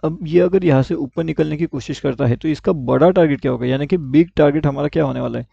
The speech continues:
तो जो बिग टारगेट हमारा निकल के आएगा, वो यहाँ पे रहेगा फ़ोर्टी वन थाउजेंड सिक्स हंड्रेड का बीच में, and यहाँ पे आपका सेकंड थोड़ा सा सेफ टारगेट रहेगा। अब ये टारगेट कौन सा रहेगा आपका?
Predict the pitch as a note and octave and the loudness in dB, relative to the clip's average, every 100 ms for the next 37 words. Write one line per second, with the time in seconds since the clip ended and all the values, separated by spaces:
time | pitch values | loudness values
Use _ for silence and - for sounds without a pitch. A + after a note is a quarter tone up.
0 | _ _ _ D#3+ F#3+ D#3 F3+ - D#3+ D#3+ | _ _ _ 0 2 2 2 4 4 4
1 | D#3 D#3 D#3 D3 C#3+ C#3+ C#3 D3 C#3+ B2 | 0 -2 -2 -2 2 2 2 0 0 0
2 | - C3+ B2+ C3 A3 _ _ _ _ _ | 0 0 0 0 -4 _ _ _ _ _
3 | _ C#3 C3 - E3+ E3 E3+ D#3 D3 D3 | _ -4 -2 0 0 0 0 0 0 -2
4 | E3+ D3+ C3 C#3+ C3+ B2+ A#2+ C#3 C3 B2 | -4 -4 -2 -2 -2 -4 -2 -2 -2 -4
5 | C3+ E3+ - - C#3+ D3+ C#3 B2+ A2+ C3 | -6 -6 -6 -4 -2 0 0 0 0 -2
6 | B2+ - E3+ D4+ - - - D3 - D#3 | -2 -2 -4 -4 -16 -4 2 4 4 -2
7 | C#4 - D#3 E3 E3+ F3 E3 F#3+ G3+ D#3 | -2 -8 -2 0 2 2 2 0 0 0
8 | D3 C#3 A#2+ A2 A2 G#2+ A#2 _ _ - | 2 0 0 -2 -6 -6 -10 _ _ -20
9 | _ - C3 C3+ F3+ G3 F#3 G#3 F#3+ F3 | _ -6 0 4 6 6 4 0 -4 -2
10 | F3 D#3+ D#3+ - F3 | 0 2 0 0 -6